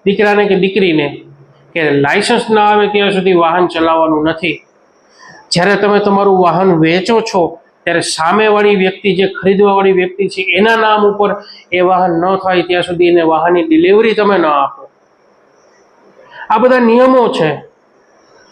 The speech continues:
તમારા સંતાનને સમજાવો કે બેટા, ઉતાવળ ન હોય તો સ્પીડમાં વાહન ન ચલાવવું. આપણે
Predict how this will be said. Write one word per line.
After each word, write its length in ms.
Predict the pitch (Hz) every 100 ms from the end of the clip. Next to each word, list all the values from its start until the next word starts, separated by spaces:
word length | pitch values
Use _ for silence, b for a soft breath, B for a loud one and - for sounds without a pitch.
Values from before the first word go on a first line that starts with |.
| B B
તમારા 340 | 185 214 220 214
સંતાનને 420 | 214 202 220 220 214 180
સમજાવો 400 | 214 208 226 220 214
કે 60 | 202
બેટા, 240 | 208 202 180
ઉતાવળ 420 | 190 226 214 220 214
ન 60 | 214 226 220
હોય 200 | 202 180 - b b b _ _ 202
તો 80 |
સ્પીડમાં 560 | 180 - - 208 214 214 214
વાહન 260 | 202 214 202
ન 40 | 226 226
ચલાવવું. 440 | 214 185 151 139 139 - B B
આપણે 220 | 180 208